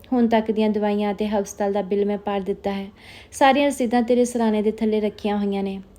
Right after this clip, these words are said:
ਰਵੀ ਆਏਗਾ ਤਾਂ ਮੇਰੇ ਵੱਲੋਂ ਉਸ ਨੂੰ ਵਧਾਈ ਦੇ ਦੇਣਾ।" ਇੰਨਾ ਕਹਿ ਕੇ ਜਿਵੇਂ ਹੀ ਉਹ ਬਾਹਰ ਨਿਕਲਣ ਲੱਗੀ ਤਾਂ ਅਚਾਨਕ ਸੁਰਿੰਦਰ ਜੀ ਨੂੰ ਇਸ ਤਰ੍ਹਾਂ ਲੱਗਿਆ ਜਿਵੇਂ ਉਹਨਾਂ ਦੀ ਚੁੰਨੀ ਕਿਤੇ ਫਸ ਗਈ ਹੈ।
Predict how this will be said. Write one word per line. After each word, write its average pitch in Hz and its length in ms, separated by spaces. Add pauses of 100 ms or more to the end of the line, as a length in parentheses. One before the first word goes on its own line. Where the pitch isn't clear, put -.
ਰਵੀ 226 300
ਆਏਗਾ 202 300
ਤਾਂ 208 180
ਮੇਰੇ 208 220
ਵੱਲੋਂ 196 260
ਉਸ 202 180
ਨੂੰ 208 120
ਵਧਾਈ 202 340
ਦੇ 196 140
ਦੇਣਾ।" 190 280 (520)
ਇੰਨਾ 330 220
ਕਹਿ 330 160
ਕੇ 320 140
ਜਿਵੇਂ 285 300
ਹੀ 294 80
ਉਹ 285 80
ਬਾਹਰ 226 260
ਨਿਕਲਣ 220 340
ਲੱਗੀ 208 240
ਤਾਂ 220 160
ਅਚਾਨਕ 214 380
ਸੁਰਿੰਦਰ 208 400
ਜੀ 202 160
ਨੂੰ 190 200 (200)
ਇਸ 254 140
ਤਰ੍ਹਾਂ 233 220
ਲੱਗਿਆ 214 280
ਜਿਵੇਂ 214 360
ਉਹਨਾਂ 208 240
ਦੀ 208 100
ਚੁੰਨੀ 208 300
ਕਿਤੇ 214 240
ਫਸ 202 340
ਗਈ 202 140
ਹੈ। 196 200